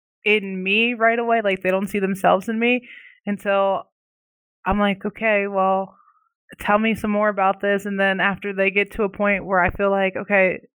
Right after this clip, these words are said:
my story might be able to help them see things differently,"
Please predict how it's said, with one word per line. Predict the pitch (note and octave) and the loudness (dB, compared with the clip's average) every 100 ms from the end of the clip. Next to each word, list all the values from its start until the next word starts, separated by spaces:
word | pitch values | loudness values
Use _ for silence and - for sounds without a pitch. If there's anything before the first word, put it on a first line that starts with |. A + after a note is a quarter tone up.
| _ - | _ -6
my | A3+ B3 | -2 -2
story | C4 B3+ | 2 2
might | A#3+ A3 A3 - | 2 0 -2 0
be | G#3+ | 0
able | G3+ G3+ | 0 0
to | G3 | 0
help | F#3+ F#3+ | 0 0
them | G3 F#3 | 0 -2
see | F3 - G3 F#3 F#3 F3+ _ - | -2 -2 0 0 0 -6 _ 2
things | F#3+ F3+ E3+ | 2 2 -2
differently," | G3 F#3+ F#3+ F3 F3 E3+ | -2 0 -4 -4 -4 -6